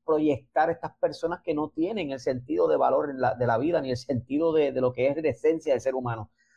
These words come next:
O sea, si nosotros como padres, y, y concluyo con esto, sé que llevamos una hora y media hablando,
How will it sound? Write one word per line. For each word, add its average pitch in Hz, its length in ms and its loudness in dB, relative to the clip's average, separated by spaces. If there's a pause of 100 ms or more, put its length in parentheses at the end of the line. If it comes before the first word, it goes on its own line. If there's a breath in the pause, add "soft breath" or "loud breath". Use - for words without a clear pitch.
O 139 100 -2
sea, 139 320 4 (120)
si - 120 -10
nosotros 170 400 0
como 185 260 4
padres, 170 360 6
y, 143 180 -2
y - 20 -4
concluyo 143 420 2
con 170 180 4
esto, 156 180 -4
sé 139 140 -2
que 147 60 2
llevamos 160 300 4
una 160 200 0
hora 156 100 2
y 156 60 2
media 160 220 4
hablando, 165 420 2